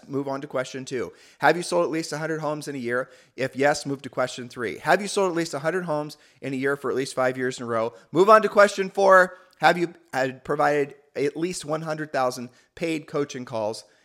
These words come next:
And, you know, it could be over ten years or fifteen years. If the answer is yes,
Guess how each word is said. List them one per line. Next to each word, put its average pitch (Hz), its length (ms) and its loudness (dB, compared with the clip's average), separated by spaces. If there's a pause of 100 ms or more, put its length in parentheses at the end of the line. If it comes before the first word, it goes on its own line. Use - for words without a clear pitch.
(140)
And, 147 280 -4
you 190 100 -8
know, 147 80 0
it 135 100 -2
could 151 120 -6
be 139 100 -2
over 123 160 -2
ten 127 240 -6
years 117 180 -6
or 113 60 -8
fifteen 110 340 -10
years. 87 280 -12
If 113 100 -6
the 156 160 -2
answer 214 240 -2
is 214 140 -2
yes, 165 340 2